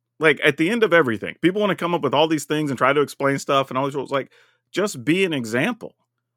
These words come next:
When people see you playing, are you having a good time? Are you being friendly to the new people? Are you helping explain stuff that's complicated instead of trying to, like, rules gotcha people,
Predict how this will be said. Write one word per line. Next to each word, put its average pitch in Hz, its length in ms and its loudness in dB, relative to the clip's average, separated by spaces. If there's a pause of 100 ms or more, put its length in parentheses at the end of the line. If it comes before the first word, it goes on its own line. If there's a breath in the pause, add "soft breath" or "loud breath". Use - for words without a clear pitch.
(300)
When 139 240 0
people 180 380 -2
see 180 240 -4
you 175 160 -4
playing, 135 520 -2 (380)
are 147 140 4
you 151 100 0
having 143 240 2
a 135 60 -4
good 127 200 0
time? 90 400 -4 (180)
Are 139 120 4
you 160 100 0
being 147 240 0
friendly 139 380 0
to 131 120 -6
the 123 100 -4
new 120 180 -4
people? 85 480 -14 (360 soft breath)
Are 135 100 2
you 135 120 2
helping 151 320 2
explain 139 480 -2
stuff 131 320 -2
that's 120 160 -6
complicated 110 720 -2
instead 107 300 -2
of 110 80 0
trying 120 300 2
to, 113 60 0
like, 104 260 0
rules 127 360 0
gotcha 101 440 0
people, 87 500 -8